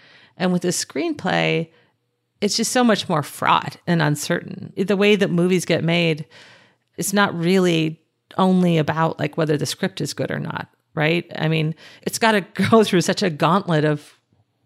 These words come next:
things that aren't about writing, that are about,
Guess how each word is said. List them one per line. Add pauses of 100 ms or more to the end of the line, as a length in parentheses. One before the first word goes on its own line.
(320)
things
that
aren't
about
writing,
that
are
about,